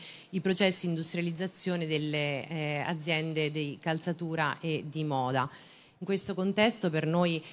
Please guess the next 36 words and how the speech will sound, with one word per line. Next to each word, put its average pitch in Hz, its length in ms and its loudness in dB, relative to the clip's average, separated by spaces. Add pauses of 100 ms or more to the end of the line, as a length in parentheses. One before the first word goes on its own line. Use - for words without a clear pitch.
(120)
è 165 100 0
molto 175 340 6
importante 175 920 4
le 175 160 -4
collaborazioni, 165 960 0
proprio 156 300 -4
come 160 240 -2
quella 151 500 0
con 160 180 -6
la 156 260 -4
Regione, 170 680 0
e 147 720 -2
a 135 100 -4 (160)
tal 165 140 -2
proposito 175 560 -2
vorrei 160 320 0
ricordare 160 680 2 (340)
l'accordo 170 680 0
sottoscritto 165 720 -4
lo 165 100 2
scorso 170 440 2
luglio 180 580 6 (320)
tra 147 480 6
l'Ente 170 380 2
Camerale 160 400 2
delle 160 160 2
Marche 175 400 2
e - 20 -2
la 160 120 -4
Regione 165 320 -4
Marche 202 400 0
proprio 170 360 0
sulla 180 520 2
partecipazione 175 1000 0
alle 165 180 -4
fiere 233 640 2